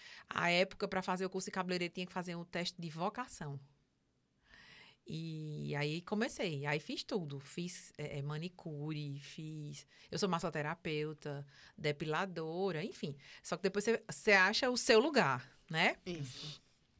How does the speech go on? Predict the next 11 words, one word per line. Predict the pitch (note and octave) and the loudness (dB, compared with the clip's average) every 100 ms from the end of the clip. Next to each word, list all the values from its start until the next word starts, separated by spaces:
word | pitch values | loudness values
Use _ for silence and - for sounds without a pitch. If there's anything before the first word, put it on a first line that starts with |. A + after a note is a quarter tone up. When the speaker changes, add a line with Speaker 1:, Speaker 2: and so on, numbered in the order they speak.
| - - | -16 -8
Speaker 1:
E | E3+ E3+ E3+ D#3 | -6 -4 -6 -2
conheci | G3+ G3+ G#3+ G#3+ F#3+ | 2 4 4 2 2
uma | A3+ A#3 | 2 8
das | A3+ | 8
minhas | G#3+ G3+ G3 | 8 4 2
instrutoras, | - G3+ G3 F3 D#3+ D3+ D3 - - - - _ | 0 -2 0 -2 0 0 -2 -4 -14 -20 -20 _
fui | G3+ | 0
trabalhar | G3 F3+ F3 D#3+ | 2 4 4 4
com | G3+ G#3 | 0 0
ela | F3 D3+ E3+ E3+ | 2 2 2 0
também, | E3 D#3 C#3+ C#3+ D#3 D#3 C#3+ | -4 -6 -4 -4 -6 -6 -10